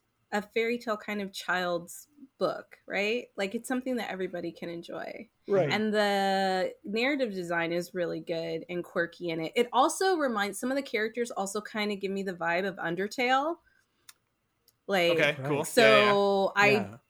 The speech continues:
Speaker 2: Yeah.
Speaker 1: uh, I know when I was playing through that, I was like, "Oh yeah, this is kind of like, these characters kinda remind me of the characters in Undertale." Not as much,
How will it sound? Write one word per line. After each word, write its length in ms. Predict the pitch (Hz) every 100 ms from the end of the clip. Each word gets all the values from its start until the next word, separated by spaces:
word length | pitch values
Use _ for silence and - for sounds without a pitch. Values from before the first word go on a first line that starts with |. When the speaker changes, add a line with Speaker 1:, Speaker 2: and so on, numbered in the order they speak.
| _ 202
Speaker 2:
Yeah. 300 | 196 190 175
Speaker 1:
uh, 60 |
I 120 | - 214
know 160 | 226
when 100 | 220
I 60 | 202
was 160 | 202 196
playing 320 | - 214 202
through 140 | 202
that, 260 | 196 185 180
I 100 | 185
was 220 | 196 190
like, 200 | 180 180 -
"Oh 280 | 233 220
yeah, 260 | 202 185 180
this 180 | 185 196
is 80 | -
kind 240 | 214 190
of 120 | 180
like, 520 | 180 170 165 - - _ _ _ _ -
these 140 | 190
characters 460 | - 196 190 185 -
kinda 220 | 180 165
remind 380 | 165 170 175 175
me 120 | 165
of 80 | 160
the 60 | 165
characters 480 | - 160 - 185 165
in 100 | 160
Undertale." 640 | 165 160 165 - 156 156
Not 360 | 208 247 302 285
as 200 | 240 220
much, 580 | 196 190 190 - - -